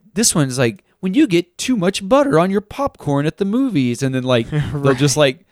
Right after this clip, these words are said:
Speaker 1: mock how trivial that gripe is.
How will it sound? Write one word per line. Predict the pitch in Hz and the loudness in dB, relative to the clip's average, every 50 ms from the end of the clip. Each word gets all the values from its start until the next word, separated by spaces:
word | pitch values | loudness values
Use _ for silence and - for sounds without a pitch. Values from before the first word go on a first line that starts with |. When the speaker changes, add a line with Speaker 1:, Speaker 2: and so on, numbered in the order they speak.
| _ _ - | _ _ -8
Speaker 1:
mock | 120 127 127 139 143 - - | -2 2 2 4 2 2 0
how | - 143 131 131 | 0 2 2 2
trivial | - - - 147 135 127 139 143 139 139 139 | 0 0 0 0 0 2 4 4 4 4 4
that | 135 131 110 135 | 2 0 0 -2
gripe | 120 120 123 127 135 - - | -4 0 2 2 2 2 2
is. | 139 135 139 143 143 - | 2 2 2 2 0 -4